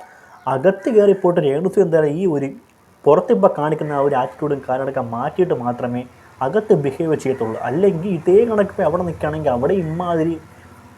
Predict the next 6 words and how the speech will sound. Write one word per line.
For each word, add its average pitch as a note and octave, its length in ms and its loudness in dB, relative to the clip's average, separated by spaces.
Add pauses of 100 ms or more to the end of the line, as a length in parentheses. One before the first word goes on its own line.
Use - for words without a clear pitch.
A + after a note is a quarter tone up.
(280)
ഉള്ള D3 100 4 (100)
സംസാരങ്ങളും C#3 600 0
കാര്യങ്ങളൊക്കെ C3 420 -2 (120)
ബാക്കിയുള്ള D#3 560 -4 (800)
കണ്ടസ്റ്റൻസിനോട് D3 640 -4
കാണിക്കുകയാണെങ്കിൽ B2+ 640 -8